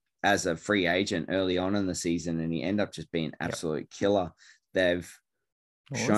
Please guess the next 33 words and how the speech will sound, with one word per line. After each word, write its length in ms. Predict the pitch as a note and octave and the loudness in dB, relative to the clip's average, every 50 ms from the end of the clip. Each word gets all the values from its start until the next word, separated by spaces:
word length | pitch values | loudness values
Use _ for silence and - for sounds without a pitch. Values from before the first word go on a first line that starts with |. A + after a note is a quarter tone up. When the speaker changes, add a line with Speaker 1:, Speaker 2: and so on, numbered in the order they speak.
| A#2 A#2+ | 6 6
Speaker 2:
Nice. 20 | B2+ | 6
Speaker 1:
that 120 | B2 G2 | 4 4
they 140 | F#2+ G#2+ G#2+ | 4 2 2
can 140 | G2+ G2+ F#2 | 2 0 -2
score 520 | - - - - G2 F#2+ F#2+ F#2 - - E2 | -4 -4 0 2 2 4 4 2 2 2 0
a 40 | |
lot 260 | F2+ F2+ F#2 F#2+ F#2+ F#2+ | 0 2 2 2 4 4
of 120 | F#2 F2+ | 2 0
points, 580 | - - F#2 F2+ G2 C3 E3+ E3+ - - - - - | -2 -4 -2 0 0 0 0 -2 -6 -10 -10 -8 -4
and 440 | - F2 F2+ F2+ F2+ F2 F2 D#2+ - - - | -2 0 0 2 0 0 0 -2 -4 -6 -6
the 100 | D2+ F#2 | -6 -4
Rams 580 | F2+ F#2 F#2+ G2 G2+ G#2 A2 A#2 A2 G#2 G2 - | -2 0 2 2 4 4 2 2 2 2 0 -2
have 120 | G2 E2+ - | -4 -4 -4
shown 480 | - - G2 F2+ F2+ F2+ F2+ F2+ E2+ - - E2 | -4 -2 -2 0 0 0 0 -2 -4 -4 -6 -8
that 140 | F2 - - | -8 -4 -2
they 120 | F#2 F#2 | -2 -2
can 260 | F2 - F2 E2+ E2 | -2 -2 -4 -4 -4
give 240 | D#2+ F2+ F#2+ F2+ F2 | -2 0 0 0 2
up 220 | E2+ E2+ E2 - | 0 0 0 -2
a 40 | E2 | -4
lot 220 | D#2+ D#2 D2+ C#2 C2+ | -4 -4 -4 -4 -6
of 80 | C#2+ - | -8 -8
points. 320 | - D2 B1 A1+ B1 - | -8 -10 -10 -10 -10 -10
So 300 | - - F2+ E2+ E2+ E2+ E2 E2 _ - - - - _ _ _ _ _ _ - | -6 -2 -2 0 0 0 -2 -4 _ -20 -20 -20 -20 _ _ _ _ _ _ -2
I 120 | - G2 G2+ | 2 2 2
think 240 | G#2 - G2+ F#2 G#2 | 2 0 -2 0 0
it'll 160 | F#2 F#2 F2+ | 0 0 0
be 160 | E2 G2+ F#2+ | 0 0 0
a 40 | F2+ | 2
bit 160 | E2+ G2 F2+ | 0 0 -2
of 80 | E2 E2 | -2 -4
a 40 | |
shootout. 580 | F2 - - - G#2+ A2 A2+ C3 C3+ D3 E3 - | -4 -2 2 4 4 6 6 6 4 2 0 -2